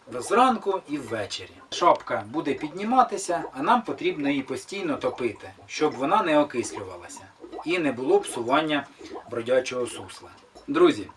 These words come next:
сьогодні п'ятий день, як відбувається процес бродіння вина із білого винограда. Кожного дня,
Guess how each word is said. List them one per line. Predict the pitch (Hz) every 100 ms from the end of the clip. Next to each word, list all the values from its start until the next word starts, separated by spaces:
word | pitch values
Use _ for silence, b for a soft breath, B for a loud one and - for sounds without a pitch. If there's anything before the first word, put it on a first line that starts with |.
| _
сьогодні | - 196 254 - -
п'ятий | 143 - 135
день, | 131 220 220
як | 135 120
відбувається | 120 117 131 156 135 -
процес | 113 - - 127 -
бродіння | 117 120 202 214 143
вина | 110 107 131
із | 123
білого | 98 113 117 113
винограда. | 110 110 101 98 - - - B B B
Кожного | 254 269 214 160 160
дня, | 165 202 220